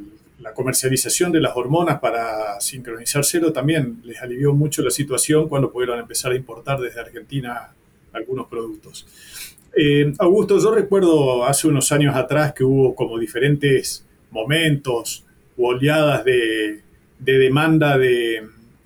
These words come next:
eh, genética, primero de Colombia, después de Brasil, que me acuerdo que había llegado mucho Brangus colorado, después de Paraguay. ¿Cómo está la situación hoy? ¿Cuáles son los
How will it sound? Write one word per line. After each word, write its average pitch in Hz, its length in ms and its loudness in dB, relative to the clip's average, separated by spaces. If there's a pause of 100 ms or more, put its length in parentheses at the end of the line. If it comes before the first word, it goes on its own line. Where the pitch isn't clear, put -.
(100)
eh, 123 340 -14
genética, 143 840 0
primero 127 420 -2
de 113 380 -2
Colombia, 143 720 2
después 123 320 -4
de 113 400 -4
Brasil, 160 500 0
que 123 160 -6
me 123 120 -10
acuerdo 135 260 -2
que 120 60 -2
había 131 160 2
llegado 127 340 -2
mucho 131 280 -8
Brangus 127 300 -6
colorado, 139 600 0
después 131 260 -8
de - 60 -18
Paraguay. 143 560 -2 (960)
¿Cómo 185 220 2
está 175 160 2
la 156 80 4
situación 143 520 0
hoy? 127 120 0
¿Cuáles 147 320 2
son 143 140 0
los 135 180 0